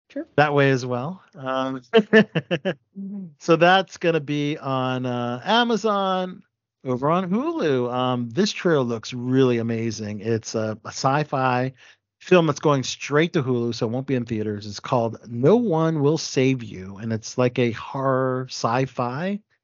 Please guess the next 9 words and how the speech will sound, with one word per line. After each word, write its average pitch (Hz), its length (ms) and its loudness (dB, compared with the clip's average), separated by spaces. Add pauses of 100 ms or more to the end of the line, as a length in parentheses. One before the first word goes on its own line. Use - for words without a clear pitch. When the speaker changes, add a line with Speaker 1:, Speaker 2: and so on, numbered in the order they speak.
(520)
Speaker 2:
Uh, 131 100 0
stars 147 380 4
Caitlin 147 420 -2
Dever. 139 480 -6
You 139 140 -6
might 113 180 -6
know 113 240 -6
her 113 300 -4
from 107 460 -6